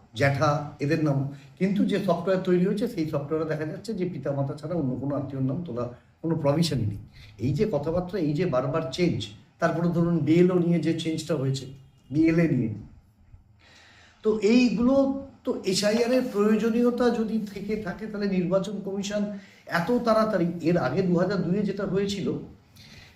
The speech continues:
সেটা অনেক সময় নিয়েছিল, অনেক সময় লেগেছিল।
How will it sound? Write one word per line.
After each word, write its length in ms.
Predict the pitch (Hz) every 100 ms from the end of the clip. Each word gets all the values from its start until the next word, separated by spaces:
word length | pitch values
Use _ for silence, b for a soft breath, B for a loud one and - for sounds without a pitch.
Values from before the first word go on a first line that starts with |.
| B -
সেটা 560 | - 196 226 220 - - - - _ _ _ - -
অনেক 280 | 196 262 -
সময় 300 | 170 180 170
নিয়েছিল, 360 | 127 107 - - -
অনেক 180 | 160 175
সময় 260 | - 151 147
লেগেছিল। 360 | 113 104 107